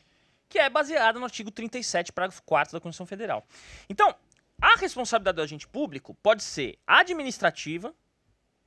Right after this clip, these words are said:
ele sofre infrações administrativas, sanções administrativas,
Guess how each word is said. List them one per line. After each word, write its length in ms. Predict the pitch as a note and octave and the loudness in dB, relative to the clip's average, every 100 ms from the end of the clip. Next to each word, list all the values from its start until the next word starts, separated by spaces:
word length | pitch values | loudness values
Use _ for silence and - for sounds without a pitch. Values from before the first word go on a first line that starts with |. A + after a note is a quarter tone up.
| _ _ - | _ _ -18
ele 140 | C3 | -12
sofre 320 | - D#3 - | 0 2 2
infrações 440 | C3+ C3+ B2 C#3 B2+ | -6 -8 -8 -8 -10
administrativas, 800 | B2 B2 A#2+ A#2+ - E3+ G3+ F#3+ | -10 -12 -10 -10 -10 -10 -8 -8
sanções 380 | C3 A#2 E3+ D3+ | -8 -10 -10 -10
administrativas, 800 | C#3 C3+ - A#2 - E3+ D#3+ | -12 -12 -12 -12 -12 -12 -12